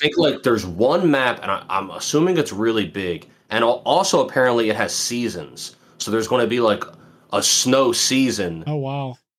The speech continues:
Speaker 1: Or, and a fall season and a summer season, and that's gonna change maybe what monsters show up and
Speaker 2: Yeah, they
Speaker 1: different things
Speaker 2: showed
Speaker 1: like
Speaker 2: an
Speaker 1: that.
Speaker 2: ice wolf looking thing. Uh, that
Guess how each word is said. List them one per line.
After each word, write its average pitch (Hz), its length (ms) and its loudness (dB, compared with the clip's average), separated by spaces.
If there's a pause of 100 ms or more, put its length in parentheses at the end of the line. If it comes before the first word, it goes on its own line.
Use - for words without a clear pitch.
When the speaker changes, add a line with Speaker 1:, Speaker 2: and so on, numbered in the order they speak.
(180)
Speaker 1:
Or, 113 340 2
and 104 100 0
a 98 60 2
fall 123 360 2
season 113 380 0
and 95 120 2
a 87 40 -4
summer 110 340 0
season, 104 440 -2
and 95 160 -6
that's 107 180 2
gonna 110 200 2
change 110 600 0 (280)
maybe 107 220 2
what 98 140 0
monsters 127 420 2
show 120 200 4
up 117 220 2
and 123 120 0
Speaker 2:
Yeah, 170 100 2
they 180 60 4
Speaker 1:
different 180 100 2
things 208 180 2
Speaker 2:
showed - 40 0
Speaker 1:
like 285 100 0
Speaker 2:
an 180 60 -2
Speaker 1:
that. - 140 0
Speaker 2:
ice 196 320 0
wolf 139 380 0
looking 185 260 0
thing. 208 380 0 (800)
Uh, 147 500 2
that 165 380 0